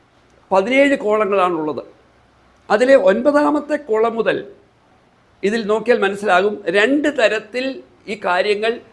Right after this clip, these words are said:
പൂരിപ്പിക്കേണ്ടതുണ്ടെന്ന് പറയുന്നു. എന്നാൽ സാധാരണക്കാരായ ആളുകളുടെ ഇടയിൽ മാത്രമല്ല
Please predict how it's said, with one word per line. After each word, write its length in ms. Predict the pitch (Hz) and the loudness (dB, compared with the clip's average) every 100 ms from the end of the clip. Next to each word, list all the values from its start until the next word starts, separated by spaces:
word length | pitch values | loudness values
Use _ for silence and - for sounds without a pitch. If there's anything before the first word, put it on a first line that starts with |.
| _ | _
പൂരിപ്പിക്കേണ്ടതുണ്ടെന്ന് 1040 | 190 240 247 233 - 220 202 190 170 180 240 | -2 -2 -2 -6 -4 -2 -2 -4 -2 -4 -4
പറയുന്നു. 320 | 202 160 110 - _ _ _ _ _ _ _ _ _ - 214 | -4 -4 -6 -18 _ _ _ _ _ _ _ _ _ -4 -2
എന്നാൽ 260 | 220 147 185 - _ _ _ _ _ _ - | 0 -2 -4 -14 _ _ _ _ _ _ -6
സാധാരണക്കാരായ 1040 | 170 202 226 285 294 294 285 269 262 247 254 254 - 180 | 0 2 2 2 2 -2 -2 -4 -2 0 0 -2 -4 -2
ആളുകളുടെ 320 | 214 240 254 226 | 0 0 -2 -2
ഇടയിൽ 180 | 240 208 | -2 0
മാത്രമല്ല 420 | 180 170 156 135 | -2 -2 -6 -2